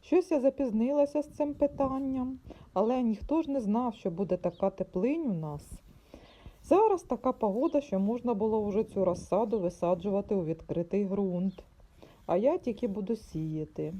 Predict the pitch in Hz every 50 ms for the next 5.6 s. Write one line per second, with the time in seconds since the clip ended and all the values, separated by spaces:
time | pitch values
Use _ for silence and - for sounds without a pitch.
0 | 190 - - 214 175 180 220 269 320 320 302 - - - 247 233 202 196 190 214
1 | 247 285 - 330 330 320 302 294 262 233 185 180 208 202 175 202 208 196 196 208
2 | 240 285 311 320 311 294 285 254 - - - - - 254 285 320 302 269 285 277
3 | 269 262 247 233 220 214 226 220 - - 220 214 214 - 208 208 202 208 196 202
4 | 202 190 175 - - 175 170 175 165 147 151 151 151 151 147 143 143 - - -
5 | - - 147 139 147 - - - - 143 131 135